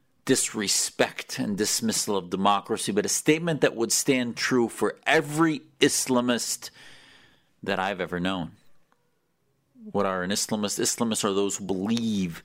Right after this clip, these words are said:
that the political system, the political party, the national identity should all be about being Muslim,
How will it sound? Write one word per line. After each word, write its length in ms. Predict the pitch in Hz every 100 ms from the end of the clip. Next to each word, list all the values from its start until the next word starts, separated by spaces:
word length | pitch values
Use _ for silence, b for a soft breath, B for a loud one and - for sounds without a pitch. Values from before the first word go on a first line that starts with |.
| B B B
that 140 | -
the 60 | -
political 360 | 110 104 -
system, 460 | - - - 117 95
the 80 | 90
political 360 | 98 101 95
party, 440 | - - 127 127 104
the 100 | 92
national 400 | 98 101 - 98
identity 680 | 85 90 104 101 110 104
should 200 | 90 98
all 160 | 98 104
be 160 | 101
about 280 | 95 90 87
being 280 | 95 90 87
Muslim, 420 | 90 - - 78